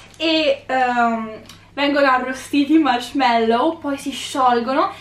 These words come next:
e si mettono tra due cracker integrali con la cioccolata. E wow, questi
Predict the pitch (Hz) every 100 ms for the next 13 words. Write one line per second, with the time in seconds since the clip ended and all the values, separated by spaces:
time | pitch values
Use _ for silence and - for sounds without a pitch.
0 | - - 285 - 294 277 311 294 - 269
1 | 233 285 277 285 247 233 269 254 254 247
2 | 247 240 269 233 233 226 233 311 - 285
3 | 254 247 233 277 269 285 240 220 233 226
4 | 226 - - - - - 254 247 208 220
5 | 214 202 196 202 220 220 - 240 247 247